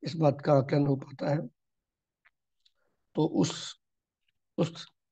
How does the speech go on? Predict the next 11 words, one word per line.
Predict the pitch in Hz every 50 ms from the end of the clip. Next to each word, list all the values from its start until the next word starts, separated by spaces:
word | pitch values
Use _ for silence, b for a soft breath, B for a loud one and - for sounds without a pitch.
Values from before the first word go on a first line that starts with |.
| _
उस | - 180 170
हिसाब | 165 156 - - 147 143
से | - - 175
कहूँ | 165 - - 160 147
तो | 160
उसमें | 151 - - 170 160 151 160 156
भी | 147 160
काफी | 160 - 156 143 - 160 165 - - - _ _ _ _ _ _ _ _ _ _ _ _ _ _ -
आराम | 151 143 139 139 143 147 139
बना | 139 127 131 135
है। | 131 139 139 - -